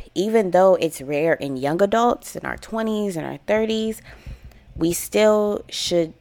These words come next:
get checked and we still should do our self-exams. And with breast cancer, it is more common in women than men. When we go see our doctors for our physicals, our, our yearly physicals,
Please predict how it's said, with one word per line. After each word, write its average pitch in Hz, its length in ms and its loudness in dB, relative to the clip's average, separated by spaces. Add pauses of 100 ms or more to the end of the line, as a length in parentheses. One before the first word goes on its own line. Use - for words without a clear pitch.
(160)
get 156 300 2
checked - 420 -4
and 143 140 -2
we 147 100 -4
still 175 460 2
should 147 220 -8
do 143 100 -4
our 135 120 -2
self-exams. - 800 -8
And 165 140 -2
with 175 100 6
breast 240 260 4
cancer, 226 380 0
it 160 140 0
is 175 240 4
more 165 340 0
common 156 460 -6
in 214 180 -6
women 156 320 -2
than 214 220 -2
men. 123 400 -4
When 156 160 -6
we 156 140 -6
go 156 180 -4
see 156 240 -8
our 131 100 -8
doctors 170 640 -6
for - 180 -12
our 143 160 -8
physicals, 190 640 -2
our, 139 140 -6
our 160 100 -6
yearly 202 420 -2
physicals, 208 720 -2